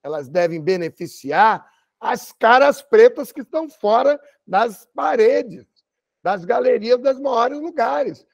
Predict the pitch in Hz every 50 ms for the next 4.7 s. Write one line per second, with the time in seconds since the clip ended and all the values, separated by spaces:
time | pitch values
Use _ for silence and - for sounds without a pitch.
0 | _ _ _ 240 208 - 285 285 - 302 311 302 - 339 285 269 240 208 - -
1 | 269 294 294 233 190 220 254 269 262 - 233 214 214 220 214 180 175 175 202 233
2 | 539 539 453 165 143 - _ _ 160 156 - - 185 180 - 208 196 190 185 160
3 | - _ - 254 254 240 185 - - _ _ _ _ _ _ _ - 170 170 -
4 | - 151 117 113 117 160 214 254 269 254 196 131 - -